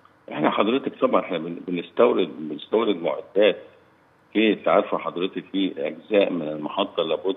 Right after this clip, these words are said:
إن حضرتك تجيبيها من الخارج، فبالتالي أنت حضرتك مسؤولة عن توفير هذه ال-، المعدات و-، وفي تعاون أيضًا مع شركات القطاع الخاص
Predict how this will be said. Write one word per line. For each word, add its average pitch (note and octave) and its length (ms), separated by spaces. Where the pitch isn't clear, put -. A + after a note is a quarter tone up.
إن E2 120
حضرتك - 500
تجيبيها F2+ 440
من E2 140
الخارج، E2 560
فبالتالي G2+ 760
أنت - 220
حضرتك F#2 500
مسؤولة G2 600
عن F#2 280
توفير E2+ 500
هذه E2+ 520
ال-، D#2 320
المعدات D#2 800
و-، D2+ 240
وفي - 220
تعاون F#2 420
أيضًا F#2 400
مع D#2+ 380
شركات D#2 520
القطاع D#2+ 380
الخاص - 560